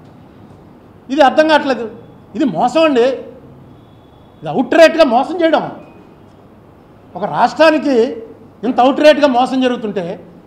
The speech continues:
అడగలేకపోయినప్పుడు ఇక ప్రభుత్వాలు ఎందుకు? ఎవరు అడగాలి?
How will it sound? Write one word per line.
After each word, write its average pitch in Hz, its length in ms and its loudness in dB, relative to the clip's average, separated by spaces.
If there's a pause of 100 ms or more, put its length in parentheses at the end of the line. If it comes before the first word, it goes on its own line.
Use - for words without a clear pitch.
(120)
అడగలేకపోయినప్పుడు 294 800 4
ఇక - 160 -10
ప్రభుత్వాలు 311 400 2
ఎందుకు? 262 520 0 (2500)
ఎవరు 185 200 0
అడగాలి? 311 460 6